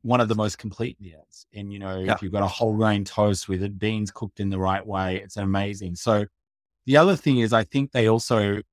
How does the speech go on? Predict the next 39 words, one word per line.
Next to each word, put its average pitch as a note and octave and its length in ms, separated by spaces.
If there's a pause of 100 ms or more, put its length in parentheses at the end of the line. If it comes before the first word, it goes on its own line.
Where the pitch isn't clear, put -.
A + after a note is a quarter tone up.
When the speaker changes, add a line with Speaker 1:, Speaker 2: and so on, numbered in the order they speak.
(180)
Speaker 1:
because C3+ 560
they G#2+ 400
cap A#2 420
costs A#2 320
on G#2+ 160
average, G#2 480 (160)
you A2 140
know, G2 160
a G2 80
dollar G#2 480
per F#2+ 180
five G#2 260
hundred G2 200
grams, F#2+ 420
or G2+ 80
depending B2 320
on G#2+ 80
where G#2 140
you G2 140
are, G2 280 (340)
they're, A2 280
y-, A#2 180
they're A#2+ 140
very A#2 460
affordable, F#2+ 840
whether G2 180
you G2+ 140
buy G2+ 220
them G2 120
in F#2 120
dry B2 480
or F2+ 160
canned. G#2+ 540 (580)
They G#2+ 120
have A#2+ 340
this G#2 220
long G2+ 260
shelf C3 460
life, C3+ 480